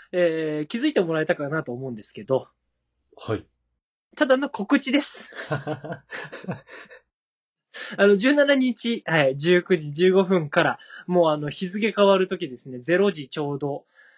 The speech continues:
Speaker 1: まで。なんだったらゼロ時以降も少し喋るつもりでいるんですけど、ぶっ通しで、あの、いろんなゲストと、えー、喋る企画をやりますのでね。もしこれ聞いてくれた人で面白そうだなと思ったら、えー、祇園の、えー、Twitter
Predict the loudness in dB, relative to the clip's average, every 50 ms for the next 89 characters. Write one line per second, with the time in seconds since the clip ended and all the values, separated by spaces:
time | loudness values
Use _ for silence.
0 | _ _ _ -6 0 0 0 0 0 -4 -8 -10 _ _ _ _ _ -2 0 0
1 | 0 0 -2 -2 -4 -2 -2 -2 -2 -2 -2 -4 -4 -6 -6 -6 -6 -4 -6 -6
2 | -6 -8 -12 -8 -6 -6 -4 -4 -6 -4 -4 -2 -2 -2 -4 -4 -6 -8 -10 -10
3 | -8 -8 -8 -6 -4 -2 -2 0 -2 -2 -4 -8 -10 -10 -10 -8 -10 -10 0 2
4 | 2 2 4 4 4 4 4 2 0 0 0 0 -2 -6 _ -20 -20 -20 _ _
5 | 0 0 0 2 0 -2 0 2 2 4 4 4 4 4 2 0 0 0 -2 -4
6 | -4 -10 -14 -12 -14 -14 -14 -16 _ _ _ _ _ -8 -8 -6 -6 -6 -4 0
7 | 2 2 2 2 0 -2 _ _ _ _ _ _ _ _ _ _ _ -6 -6 -2
8 | 0 2 2 4 4 4 2 2 0 -4 -4 -6 -12 -16 -14 -14 -10 -6 -6 -6
9 | -8 _ -10 -8 -8 -8 -4 -2 0 0 0 -2 -6 -8 -6 -6 -6 -6 -4 -6
10 | -4 -4 -6 -8 -8 -6 -6 -4 -4 -4 -2 0 -2 0 2 0 2 2 2 0
11 | 0 0 -2 -2 -4 -4 -4 -2 -2 -2 -4 -6 -6 -4 -4 -2 0 0 0 0
12 | -2 -4 -4 0 2 2 2 2 2 0 0 0 0 -2 -6 _ _ _ -20 _
13 | _ 0 2 2 2 2 0 -2 -2 -2 -2 -2 -4 -4 -6 -8 -8 -6 -2 0
14 | 0 2 2 0 -2 -4